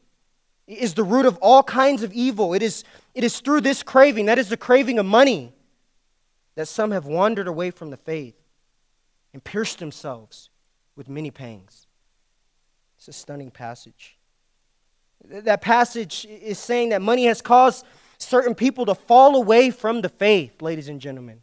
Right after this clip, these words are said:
Again, you gotta pay attention to this. Money has choked the spiritual life,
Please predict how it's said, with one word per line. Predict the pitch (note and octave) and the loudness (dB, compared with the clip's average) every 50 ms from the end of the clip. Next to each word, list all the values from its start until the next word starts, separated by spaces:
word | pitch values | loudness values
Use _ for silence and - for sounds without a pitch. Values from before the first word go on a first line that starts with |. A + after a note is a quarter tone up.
| - | -16
Again, | E3+ E3 C3+ F#3 G3+ G3+ F#3+ | -16 -12 -6 -4 -4 -4 -4
you | E3 | -4
gotta | C3+ F#3 F#3 G3+ G#3 | -2 0 0 0 0
pay | - - F3 F3+ F3 | -4 -10 -12 -12 -12
attention | D#3+ - - F3 E3 - - C#3 | -12 -12 -14 -16 -16 -16 -18 -20
to | B2 - | -20 -20
this. | B2 A2+ G#2+ G#2 _ - _ _ _ _ _ _ _ _ _ _ _ _ _ _ _ _ _ _ _ _ _ _ _ _ _ _ _ _ _ | -20 -20 -20 -20 _ -20 _ _ _ _ _ _ _ _ _ _ _ _ _ _ _ _ _ _ _ _ _ _ _ _ _ _ _ _ _
Money | - F3 G#3 B3+ C#4+ D4 C#4 | -4 0 2 4 4 6 4
has | C4+ B3 - | 4 4 2
choked | - - - - C4+ C#4+ C#4+ C#4 - | 0 -4 2 4 6 6 4 2 -4
the | A#3+ G#3+ | -10 -10
spiritual | - - - C4 C4 C#4 C#4 - - B3 A3+ | -10 -10 -8 -6 -4 -4 -4 -4 -4 -2 0
life, | G#3+ G3+ A3 B3 B3 A3 D#3+ - | 4 4 6 6 4 2 -2 -6